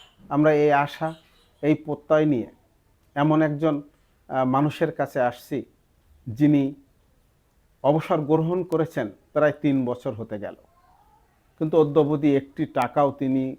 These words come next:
পান নাই, না কল্যাণ ট্রাস্টের টাকা, না অবসরের টাকা। প্রিয় দর্শক, আমরা এখন কথা বলবো সেই মানুষটির সাথে।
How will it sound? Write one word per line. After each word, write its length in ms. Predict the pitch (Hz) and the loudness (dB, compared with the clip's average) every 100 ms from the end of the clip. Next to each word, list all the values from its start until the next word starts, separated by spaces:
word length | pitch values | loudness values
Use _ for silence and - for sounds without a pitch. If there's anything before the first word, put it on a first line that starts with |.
| _ _ _ _ _ _ | _ _ _ _ _ _
পান 180 | 120 120 | -4 -2
নাই, 240 | 113 98 87 _ _ _ _ - | -4 -8 -14 _ _ _ _ -2
না 160 | 139 165 | 0 2
কল্যাণ 420 | 185 180 202 196 | 2 4 2 0
ট্রাস্টের 440 | 208 190 - 202 - | -4 -6 -8 -12 -12
টাকা, 240 | 190 - 214 _ _ _ _ 135 | -14 -14 -18 _ _ _ _ 2
না 160 | 156 | 6
অবসরের 540 | 151 151 151 - 135 120 - | 8 6 2 -4 -8 -8 -10
টাকা। 260 | 95 - - _ _ _ _ _ _ | -14 -14 -20 _ _ _ _ _ _
প্রিয় 240 | 147 147 127 | 2 2 2
দর্শক, 420 | 131 - - - _ _ | -2 -4 -10 -12 _ _
আমরা 240 | 135 147 156 | -2 2 2
এখন 220 | - 147 135 | 0 -6 -4
কথা 240 | 123 143 | -4 -2
বলবো 380 | 139 131 107 - _ _ _ _ _ _ | -2 -4 -6 -12 _ _ _ _ _ _
সেই 220 | - 170 | -2 2
মানুষটির 560 | 151 139 143 - - 127 - | 2 2 -2 -4 -10 -12 -12
সাথে। 240 | 117 - | -16 -14